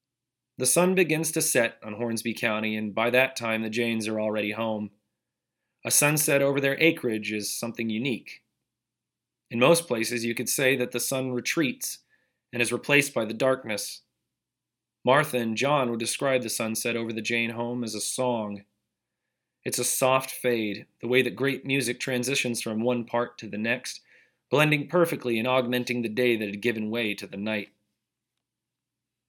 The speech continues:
A sky filled with purples, with oranges and darkening blues, it was their treat most nights,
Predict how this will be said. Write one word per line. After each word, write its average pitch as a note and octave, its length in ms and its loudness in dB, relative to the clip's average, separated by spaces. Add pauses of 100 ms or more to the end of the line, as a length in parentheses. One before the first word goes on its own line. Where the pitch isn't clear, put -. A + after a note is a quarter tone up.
(220)
A A#2+ 60 -8
sky C#3 360 10
filled C#3+ 280 0
with B2+ 160 -4
purples, C#3 720 -2 (100)
with A#2 160 -12
oranges B2 640 4
and G2+ 180 -4
darkening A#2 500 0
blues, A#2 640 0 (100)
it C3 80 -6
was C3+ 180 -2
their D#3+ 140 2
treat D3+ 400 -2
most A#2 320 -4
nights, G#2 380 -10